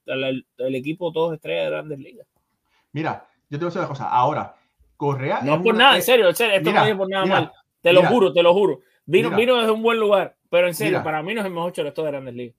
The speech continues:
Speaker 2: Mira, te voy a decir una cosa. Y yo, para mí,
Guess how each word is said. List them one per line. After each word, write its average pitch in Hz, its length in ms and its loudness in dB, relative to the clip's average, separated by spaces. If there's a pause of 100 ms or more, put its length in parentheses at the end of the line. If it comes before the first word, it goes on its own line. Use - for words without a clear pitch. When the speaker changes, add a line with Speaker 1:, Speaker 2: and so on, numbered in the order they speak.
(140)
Speaker 2:
Mira, 156 200 -6
te 135 100 -10
voy 135 40 -6
a - 20 -6
decir 175 100 -6
una 180 80 -6
cosa. 151 300 -8 (100)
Y 131 220 -10
yo, 160 560 -6 (160)
para 123 260 -4
mí, 190 180 -8